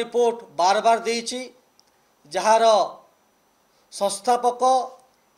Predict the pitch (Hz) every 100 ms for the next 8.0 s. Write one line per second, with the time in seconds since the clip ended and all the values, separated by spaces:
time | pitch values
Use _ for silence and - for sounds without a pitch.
0 | _ _ _ _ _ _ - 208 247 226
1 | 233 247 240 233 233 226 247 247 247 226
2 | 202 226 226 226 220 233 226 247 247 247
3 | - _ _ _ 190 202 226 226 226 196
4 | 226 226 226 214 196 180 220 226 247 254
5 | 254 - _ _ _ 160 220 233 220 -
6 | 196 196 233 226 226 233 202 208 220 226
7 | 208 196 208 220 196 185 220 214 220